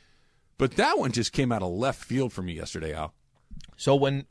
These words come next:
Speaker 2: Buster Olney, we're, we're doing crosstalk, when Buster Olney had the, uh, when the tweet came out that, hey, there's some rumblings that he might potentially, might be on the hot seat here,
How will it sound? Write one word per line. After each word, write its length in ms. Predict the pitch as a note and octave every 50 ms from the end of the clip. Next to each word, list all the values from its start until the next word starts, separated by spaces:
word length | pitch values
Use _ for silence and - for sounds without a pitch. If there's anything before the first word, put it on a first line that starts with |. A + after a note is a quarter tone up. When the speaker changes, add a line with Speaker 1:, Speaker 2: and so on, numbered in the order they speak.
| - -
Speaker 2:
Buster 380 | G#2+ C#3+ D#3+ E3 - E3+ D#3
Olney, 280 | C#3 C3+ C3 B2 A#2+ A#2
we're, 180 | A2+ B2 C3+
we're 140 | B2+ B2+ C#3
doing 220 | C3+ C#3 C3+ B2 A2+
crosstalk, 400 | - A#2+ A#2 A2 - - G2+ F#2+
when 120 | - A#2+ G#2
Buster 280 | A2 B2+ C#3 - -
Olney 200 | C3+ B2 A#2 A2+ G2+
had 260 | F#2+ G2+ G#2 G2+ F#2+
the, 200 | G#2 G2+ G2 F#2+
uh, 320 | F#2 F#2 F2+ F2+ F2+ F2 E2+ - _ _ _ _ _ _ _ _ _ _
when 200 | - - A2+ G#2+
the 100 | G#2 G2+
tweet 280 | - - - D3 D3 -
came 260 | - C3 A#2+ A2+ A2+
out 220 | A2+ A2+ A2+ G#2+ -
that, 180 | G#2 G2+ G2 G2
hey, 180 | A#2+ C#3+ C3
there's 200 | A2 B2+ C#3 D3
some 180 | - E3 C#3+ A#2+
rumblings 520 | A#2 A#2+ C3+ D3+ A#2+ G#2 G2+ G2 G2 -
that 200 | - G#2 G2+ -
he 220 | F2+ - B2 C3+ C3+
might 320 | B2+ A#2+ A#2+ C3 C#3+ C3 - _ _ -
potentially, 1000 | - A2+ - - - A#2+ B2 B2 - - C3 A#2+ A#2+ B2 A#2 A#2 A2+ A2 G#2+ G#2 - _ _ _ _ _
might 180 | - D3 D3+ C#3+
be 100 | C#3+ C3+
on 100 | A#2+ A2+
the 60 | G#2
hot 300 | - - C#3 D3+ D3+ -
seat 200 | - B2 A#2 G2
here, 320 | G#2 G#2+ G#2+ G2+ G2 F#2+